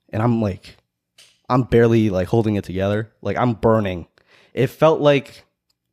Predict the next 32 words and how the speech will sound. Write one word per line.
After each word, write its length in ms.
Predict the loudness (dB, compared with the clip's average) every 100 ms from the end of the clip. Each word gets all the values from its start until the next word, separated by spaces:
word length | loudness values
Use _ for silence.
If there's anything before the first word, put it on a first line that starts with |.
| _ _ _ _ -6
it 80 | -2
felt 240 | 2 2
like 380 | 2 -2 -18 -18
hot 380 | -2 0 0 -2
tinfoil 540 | -2 -2 0 2 2
was 100 | 0
just, 120 | -4
like, 120 | -6 -4
wrapped 320 | -2 -2 0
around 240 | 0 2
my 100 | 2
legs 320 | 2 0 0 -2
and 80 |
arms 320 | -4 -2 -4 -2
'cause 100 | -4
I 40 |
was 100 | -4
just, 100 | -4
like, 140 | -4
wearing 200 | -2 -2
shorts 300 | 0 -2 -2
and 80 | -4
a 20 |
shirt. 380 | -4 -4 -4 -6 _ _ -20 -20 _ -10
And 500 | -4 0 0 -2 -6 _ _ _ _ _ _ _ _ -4
it, 320 | -2 -2 _ _ -14 -2
it 100 | 2
was 160 | 4
a 60 | 4
little 200 | 4 4
bit 220 | 4 0
windy, 500 | 0 2 2 0 -4